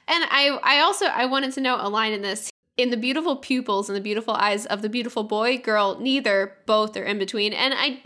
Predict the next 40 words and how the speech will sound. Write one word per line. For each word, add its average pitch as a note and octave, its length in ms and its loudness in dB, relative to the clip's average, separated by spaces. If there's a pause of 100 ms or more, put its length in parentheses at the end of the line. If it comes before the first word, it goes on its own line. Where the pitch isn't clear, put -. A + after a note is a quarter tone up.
I C4 260 0
just C#4 260 -2
liked C#4 800 -2
a B3 120 0
lot A3+ 580 2
that A3 220 0
he A3 320 -4
said G#3 440 -2
neither. F#3+ 680 -4 (560)
Because C4 240 0
there C#4 100 2
are C#4 60 2
a - 20 2
lot C4 160 4
of C#4+ 100 -4
people C4 260 0
that, G#3+ 280 0 (160)
um, G3+ 340 0
when G3+ 140 -4
someone B3 260 -2
doesn't A#3+ 220 -4
identify G3+ 840 0
as, F#3 680 -2
um, F3 560 -4 (400)
a - 80 -10
boy F#3 240 -2
or E3 120 -4
girl, E3+ 260 -4
a F3 40 -2
man F3 200 -4
or E3+ 120 -4
a E3+ 60 -4
woman, F#3 500 -4 (600)
and G3 220 -4 (320)
they G3 120 0
might F3+ 240 -4 (460)
just G3 200 -8
identify F#3 460 -2
as F3 120 -6
non-binary, F#3 960 0